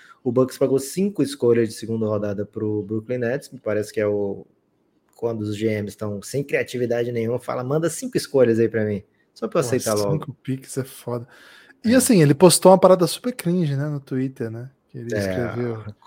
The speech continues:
Speaker 1: "Arranquei o dedo pra salvar a mão", né?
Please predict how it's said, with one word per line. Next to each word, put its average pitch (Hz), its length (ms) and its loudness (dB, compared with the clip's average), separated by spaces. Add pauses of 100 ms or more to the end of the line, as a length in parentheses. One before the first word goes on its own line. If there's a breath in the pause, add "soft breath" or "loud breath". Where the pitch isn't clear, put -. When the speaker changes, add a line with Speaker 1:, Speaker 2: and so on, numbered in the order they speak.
Speaker 1:
"Arranquei 113 480 0
o 131 80 2
dedo 143 400 4
pra 135 200 -4
salvar 117 300 -4
a - 40 -4
mão", 98 380 -6
né? 95 160 -12